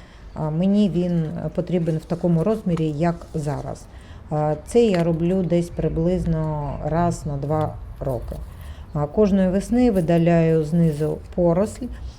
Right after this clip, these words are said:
залишаю тільки п'ять стовбурців постійних. Хоча, відверто кажучи, він не багато дає порослі, десь, е, дві-три гілочки, і то вони такі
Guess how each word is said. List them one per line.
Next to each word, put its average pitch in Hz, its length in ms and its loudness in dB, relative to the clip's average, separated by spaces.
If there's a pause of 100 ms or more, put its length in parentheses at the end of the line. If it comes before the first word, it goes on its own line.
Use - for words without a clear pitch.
(420)
залишаю 180 640 4
тільки 160 680 -4 (100)
п'ять 160 380 2
стовбурців 170 960 -2 (760)
постійних. 226 760 0 (320)
Хоча, 262 240 4
відверто 226 440 2
кажучи, 190 760 2
він 185 360 2
не 175 580 2
багато 170 420 0
дає 156 360 0
порослі, 185 640 0
десь, 170 380 -2
е, 151 220 -2 (260)
дві-три 185 520 0
гілочки, 170 800 0
і 156 720 -4 (100)
то 185 140 2
вони 156 280 0
такі 151 540 -4